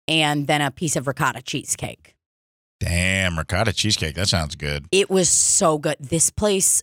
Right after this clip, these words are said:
Speaker 1: where I went this morning for the, uh, baby shower was so fancy.
Speaker 2: Time out.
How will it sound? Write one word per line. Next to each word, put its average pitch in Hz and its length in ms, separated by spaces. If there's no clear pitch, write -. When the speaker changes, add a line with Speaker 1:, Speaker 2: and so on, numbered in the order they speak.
Speaker 1:
where 156 300
I 151 80
went 135 220
this 151 160
morning 156 240
for 151 160
the, 123 360
uh, 156 300
baby 143 300
shower 165 560
was 139 260
so - 540
fancy. 117 600
Speaker 2:
Time 92 220
out. 69 200